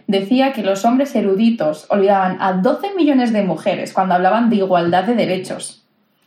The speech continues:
Gracias, señor. <laughs> Todo esto hace inevitable el nacimiento del feminismo.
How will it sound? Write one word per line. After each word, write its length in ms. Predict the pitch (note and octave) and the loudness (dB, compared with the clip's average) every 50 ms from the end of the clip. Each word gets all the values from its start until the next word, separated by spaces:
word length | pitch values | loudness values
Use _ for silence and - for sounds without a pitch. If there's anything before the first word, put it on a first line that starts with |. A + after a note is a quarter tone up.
| _ - | _ -10
Gracias, 720 | G3 G3 G#3 G#3+ A3+ A#3 C4 C4 - B3 F3+ E3+ F#3 - | -4 -2 0 2 2 2 0 0 -2 -2 -2 -2 -2 -2
señor. 420 | - G#3 A3 B3 C4 D#4+ G4+ A4 F#4+ A4 - D#4+ - - - B4 | 2 4 4 6 6 4 2 2 -2 0 0 0 0 0 -2 -4
<laughs> 420 | C#5 B3+ - - - - - - | -4 -4 -4 -6 -10 -14 -6 -2
Todo 260 | - C4 C#4+ F4 D#4+ | 0 2 2 2 2
esto 540 | E4 F#4 - - - F3+ F3+ - - - - | 0 0 -2 -4 -2 0 0 0 -2 -8 -4
hace 240 | - G3 A3 A3+ D#4+ | -2 0 0 2 2
inevitable 560 | E4 D#4+ C4+ A3+ G3 E3+ - F3 F#3+ A3+ A#3+ | 2 2 2 0 0 0 0 0 0 2 0
el 60 | A3 G#3+ | 0 0
nacimiento 440 | G3 F#3+ - F#3 F#3 F#3 F#3 A#3+ | 0 0 0 -2 -2 0 0 0
del 160 | A#3+ G#3 F#3+ - | 0 0 0 0
feminismo. 720 | F#3+ F3+ E3+ E3 E3 F3 F3+ E3 E3+ - - - - | -2 -2 -2 -2 -2 -4 -4 -6 -8 -10 -10 -12 -18